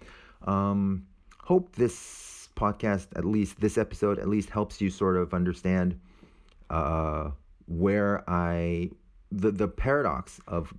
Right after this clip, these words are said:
getting clients to s-, approve. Um, client approval is an oxymoron, seriously. Like, it's like getting, getting the dumbest person to make the decisions, pretty much. <laughs> Luckily, you can give the dumbest person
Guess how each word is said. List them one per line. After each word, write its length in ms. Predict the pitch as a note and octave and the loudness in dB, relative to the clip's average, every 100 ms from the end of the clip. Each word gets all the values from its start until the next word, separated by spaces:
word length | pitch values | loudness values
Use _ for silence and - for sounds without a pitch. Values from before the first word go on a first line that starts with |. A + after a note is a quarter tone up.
| - | 0
getting 340 | F#2+ F#2+ F#2 | 2 2 0
clients 480 | - F2+ F2+ F2+ - | 0 0 2 0 -2
to 180 | - E2 | -6 -6
s-, 260 | - - - | -6 -12 -10
approve. 480 | - - C#3 F3 - _ - - - - - - - | -4 0 0 0 -8 _ -20 -20 -20 -20 -20 -20 -6
Um, 640 | E2+ E2+ E2 D#2+ D#2+ D#2 - - - | 0 2 2 0 -2 -4 -8 -12 -6
client 280 | - D3 C#3 | -2 0 0
approval 460 | - A#2+ G#2 G2 | -2 -2 0 0
is 140 | F#2 E2+ | 0 -2
an 100 | F2 | -2
oxymoron, 800 | F2 - F2+ D#2 D2 C2+ C2 | -2 -2 -4 -2 -4 -4 -6
seriously. 600 | - F#2 F2+ D#2+ D2 D2 - - | -6 -2 0 -2 -6 -8 -12 -10
Like, 340 | E2+ E2 - - - - - _ _ - | -6 -6 -8 -16 -14 -12 -14 _ _ -12
it's 180 | - | -4
like 280 | G2 F2+ - _ _ _ _ _ _ - | -2 -2 -4 _ _ _ _ _ _ 0
getting, 420 | G#2+ G#2+ G2+ F#2+ _ _ | 2 2 0 -4 _ _
getting 220 | G#2+ A2 | 0 0
the 60 | F#2+ | 0
dumbest 420 | D#2 G2 G2 F2+ | 0 2 2 0
person 360 | - F#2 - F2 | 0 0 -2 -6
to 440 | - E2 E2 D2+ - - _ - | -2 -2 0 -4 -8 -20 _ -4
make 240 | F2+ F2 | 0 0
the 60 | F2+ | -2
decisions, 640 | D2 C#2+ E2+ C#2+ B1 - - - - | -6 -4 -4 -2 -6 -8 -16 -20 -4
pretty 220 | C3+ G2 | -2 0
much. 340 | D#2+ - - - - _ _ - | -2 -6 -14 -20 -20 _ _ -4
<laughs> 60 | - - - - - _ - - - - - - - - - | -4 -4 -12 -20 -20 _ -20 -20 -20 -20 -20 -20 -20 -20 -16
Luckily, 580 | G#2+ G#2+ D3 F#3 G2+ F2+ | -4 0 2 2 2 2
you 140 | G#2 F#2+ | 0 0
can 200 | G2+ F#2+ | 0 2
give 200 | G#2+ G2 | 2 2
the 80 | |
dumbest 360 | E2+ G2 F#2+ - | 0 0 0 0
person 460 | B2 B2 F2 E2 | -2 -2 -2 -2